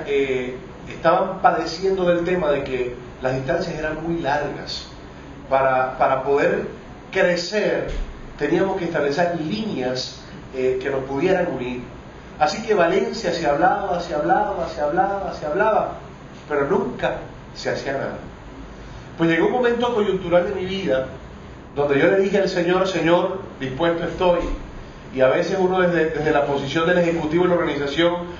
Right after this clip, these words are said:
uno trata de enviar a otros. Y yo dije: "Señor, tú me estás llamando a mí, tengo la disposición, tengo la disponibilidad y lo voy a hacer". Y digo que tenía la disposición y la disponibilidad porque ya la iglesia que había comenzado a fundar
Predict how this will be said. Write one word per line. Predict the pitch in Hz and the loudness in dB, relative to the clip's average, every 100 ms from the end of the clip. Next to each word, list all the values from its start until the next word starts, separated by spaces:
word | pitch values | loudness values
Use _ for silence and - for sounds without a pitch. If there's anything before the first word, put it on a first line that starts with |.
| - - | -10 0
uno | 165 175 | 4 4
trata | 175 170 175 - | 4 4 4 2
de | 165 156 151 | 2 2 2
enviar | 147 151 165 175 | 2 4 6 4
a | 175 | 2
otros. | 185 - - - - - - - - | 0 -4 -8 -10 -12 -16 -16 -16 -10
Y | 131 | 0
yo | 151 | 2
dije: | 165 175 175 | 4 4 2
"Señor, | 160 170 185 | 0 0 2
tú | 175 | 2
me | 170 | 2
estás | 170 165 | 2 2
llamando | 160 156 156 156 | 4 2 4 2
a | 151 | 4
mí, | 170 - - - - - - - - | 2 0 -6 -14 -16 -12 -4 -4 0
tengo | 165 170 | 2 4
la | 165 147 | 4 4
disposición, | 147 143 135 139 - 180 180 | 0 0 0 0 2 2 2
tengo | 165 165 | 0 2
la | 147 | 4
disponibilidad | 151 - 147 143 131 127 143 180 - - - - - - | 2 0 -2 0 0 4 4 4 2 -2 -2 0 0 0
y | 127 | 2
lo | 120 | 2
voy | 123 123 | 4 4
a | 120 | 2
hacer". | 110 - - | 0 -4 -4
Y | 131 | -2
digo | 175 208 | 2 4
que | 185 | 4
tenía | 175 185 | 2 4
la | 185 | 2
disposición | 185 175 175 - 180 185 190 - - - | 2 2 0 0 0 0 -2 -6 -10 -8
y | 147 | 2
la | 156 | 4
disponibilidad | 151 151 156 151 147 165 - | 4 2 2 2 4 4 4
porque | 185 165 151 | 0 -2 2
ya | 151 | 4
la | 170 | 4
iglesia | 175 175 180 | 2 2 0
que | 143 | 2
había | 143 151 | 0 0
comenzado | 180 170 165 | -2 0 2
a | 170 | 2
fundar | 170 170 151 - - | 2 2 2 2 -4